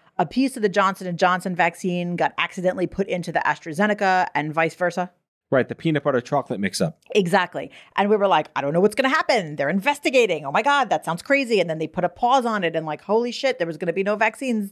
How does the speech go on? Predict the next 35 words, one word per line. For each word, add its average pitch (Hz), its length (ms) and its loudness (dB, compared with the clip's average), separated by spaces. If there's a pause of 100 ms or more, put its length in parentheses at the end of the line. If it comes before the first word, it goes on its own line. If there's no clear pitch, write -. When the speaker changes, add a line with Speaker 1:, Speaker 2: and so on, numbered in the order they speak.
(140)
Speaker 2:
But 131 120 0
they 175 60 6
Speaker 1:
Uh, 175 80 6
Speaker 2:
put 175 160 4
J 175 180 0
and 156 100 2
J 147 160 2
in 123 60 0
charge 180 320 2
of 98 80 -8
it, 87 80 -12
didn't 143 220 2
they? 139 160 -2
Speaker 1:
Right. 247 200 2
They 220 100 2
were 220 60 4
like, 190 180 2
"You 302 80 4
guys, 285 280 2
you're 277 160 4
in 320 80 2
charge 269 300 0
now." 247 480 2
And 190 500 0
like, 170 280 0 (100)
and 196 140 2
that 208 80 6
was 220 120 4
like 196 160 2
the 190 80 0
last 175 220 2
we 175 80 -2
heard 156 160 -2
of - 80 -16
it, - 80 -12